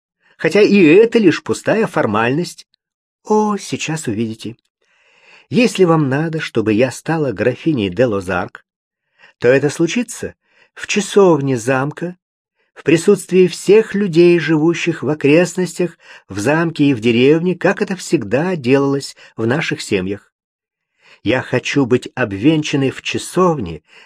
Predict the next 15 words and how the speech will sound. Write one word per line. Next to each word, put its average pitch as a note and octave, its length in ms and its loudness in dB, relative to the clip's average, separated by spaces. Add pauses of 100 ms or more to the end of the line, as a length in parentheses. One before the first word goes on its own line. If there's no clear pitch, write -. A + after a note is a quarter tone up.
святого D#3 540 0
Христофора, C3 920 -2 (580)
чтобы A#2+ 320 0
это D#3 260 2
стало D#3+ 440 -2
знаменательным D3+ 920 0
днем D3 380 0
для B2+ 160 0
всех - 480 -2
окрестных D#3 640 -2
жителей, C3+ 720 2 (540)
которые C#3+ 420 4
вновь D3 400 2
обретут D3+ 560 0
доступ C#3 520 0